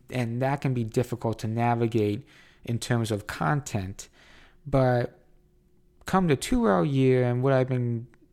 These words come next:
doing thus far is kinda just building on those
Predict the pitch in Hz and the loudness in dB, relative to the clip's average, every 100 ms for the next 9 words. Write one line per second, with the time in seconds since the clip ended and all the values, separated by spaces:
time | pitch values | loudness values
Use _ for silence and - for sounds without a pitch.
0 | _ _ 165 147 135 131 120 - - 202 | _ _ 2 4 4 2 0 -2 0 2
1 | 180 147 143 - 262 254 139 101 - 127 | 4 4 2 0 0 2 0 0 2 4
2 | 165 160 156 151 143 - | 4 4 2 0 -2 -6